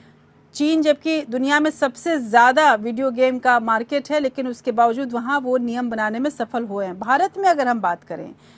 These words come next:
भारत अभी तक ऑनलाइन गेम्स पर कोई सख्त कानून नहीं बना पाया। हालांकि, अ,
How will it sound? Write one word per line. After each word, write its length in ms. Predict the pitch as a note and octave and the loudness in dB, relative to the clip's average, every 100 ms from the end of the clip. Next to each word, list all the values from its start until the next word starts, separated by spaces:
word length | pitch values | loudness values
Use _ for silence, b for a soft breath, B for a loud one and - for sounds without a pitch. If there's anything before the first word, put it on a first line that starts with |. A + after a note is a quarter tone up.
| b b | b b
भारत 360 | G#3 C4+ G4 F4+ | -2 0 0 -2
अभी 160 | D4+ D#4 | -2 -2
तक 200 | D4+ D4 | -4 -2
ऑनलाइन 400 | C4 B3 B3 B3+ | -2 -2 -6 -6
गेम्स 220 | A#3+ A#3+ | -6 -8
पर 160 | - A#3+ | -8 -10
कोई 180 | A#3 A3+ | -6 -8
सख्त 520 | - C#4 C4+ - - | -2 -2 -2 -6 -4
कानून 400 | G#3+ G#3+ A3 B3 | -4 -2 -6 -6
नहीं 440 | A3 G#3 A3 C#4+ | -6 -8 -4 -4
बना 260 | A3 F#3+ F3 | -2 -4 -4
पाया। 300 | E3 D#3+ E3+ | -6 -6 -4
हालांकि, 460 | G3+ A3+ C4+ C4 A#3 B B B | -4 -4 -4 -6 -8 B B B
अ, 220 | G#3 G#3+ | -2 0